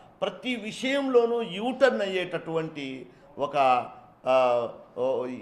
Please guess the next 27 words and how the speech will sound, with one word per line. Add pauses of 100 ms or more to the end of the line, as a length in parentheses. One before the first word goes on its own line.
(140)
ఇది
అని
చెప్పడానికి
వీలు
లేని,
పదజాలం
వాడడానికి
వీలు
లేని (240)
ఒక
మాజీ
ముఖ్యమంత్రి
అనేటటువంటి (100)
చంద్రబాబు
నాయుడు
గారు (320)
మరియు
పవన్
కళ్యాణ్
గారు (380)
ఈ
వ్యవస్థ
మీద
ఎన్ని
రకాలుగా
పెట్టుకున్నా, (140)
ఆఖరికి